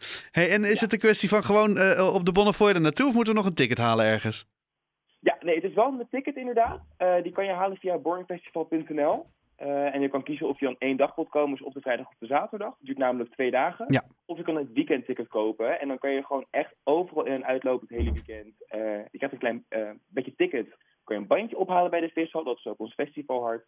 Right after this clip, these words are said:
Speaker 1: Mhm.
Speaker 2: En daarmee kan je eigenlijk dan overal binnenlopen.
Speaker 1: En dan kunnen, dan kunnen we jou echt gaan volgen, zeg maar. <laughs>
Speaker 2: <laughs> Precies, ja.
Speaker 1: Alright.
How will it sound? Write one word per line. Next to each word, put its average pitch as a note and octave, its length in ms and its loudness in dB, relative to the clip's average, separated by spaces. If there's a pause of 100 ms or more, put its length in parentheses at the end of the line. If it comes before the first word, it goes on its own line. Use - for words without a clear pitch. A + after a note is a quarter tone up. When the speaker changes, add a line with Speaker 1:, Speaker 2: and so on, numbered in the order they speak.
Speaker 1:
Mhm. C3+ 220 0 (100)
Speaker 2:
En A2+ 140 -16
daarmee A2+ 280 -4
kan G#2+ 120 -4
je G#2 60 2
eigenlijk G#2+ 420 -2
dan - 120 -8
overal F#2+ 320 -6
binnenlopen. F2 560 -10
Speaker 1:
En G#2 80 -2
dan A2+ 80 0
kunnen, C3+ 320 2
dan C3 100 0
kunnen C#3 200 2
we C3 60 6
jou B2+ 200 6
echt C3 140 0
gaan B2+ 140 0
volgen, G#2+ 340 2
zeg G2+ 160 0
maar. F#2 320 -4
<laughs> F#3+ 140 4 (720)
Speaker 2:
<laughs> - 800 0
Precies, F3 520 -4
ja. D#3+ 260 -4
Speaker 1:
Alright. A2+ 640 2